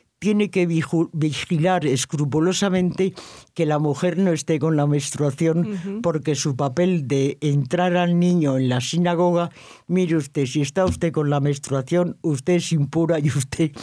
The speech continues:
Speaker 1: no puede, eh, entrar. En consecuencia, mucho cuidadito.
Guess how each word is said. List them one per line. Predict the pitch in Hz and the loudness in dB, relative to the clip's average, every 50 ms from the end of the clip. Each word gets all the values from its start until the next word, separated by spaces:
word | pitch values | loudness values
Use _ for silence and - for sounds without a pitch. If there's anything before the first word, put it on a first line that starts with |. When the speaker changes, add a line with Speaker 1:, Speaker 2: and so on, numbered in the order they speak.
| - - - - - | -16 -16 -18 -14 -4
Speaker 1:
no | - 185 185 185 180 165 123 | 0 2 2 4 2 0 0
puede, | - 160 165 165 160 156 160 165 170 - - 160 147 143 139 135 131 127 127 | 0 2 4 4 4 4 4 2 2 2 2 2 2 2 2 2 2 0 0
eh, | 127 - | -2 -2
entrar. | 156 139 127 123 123 120 113 107 - - - - - - - - _ | -2 0 0 0 -2 -2 -2 -4 -4 -8 -18 -20 -20 -20 -20 -18 _
En | - 143 139 | -4 -4 -2
consecuencia, | - 147 143 139 - - 123 165 170 175 175 - 190 180 175 180 - - - - _ | 0 0 -2 0 -2 -2 0 0 0 0 0 0 0 0 -2 -4 -12 -20 -20 -18 _
mucho | - 165 175 175 175 - 180 160 | -2 0 0 0 0 0 -2 0
cuidadito. | 135 156 147 139 139 127 123 117 107 101 - - | 2 0 2 2 2 0 0 0 -2 -4 -8 -14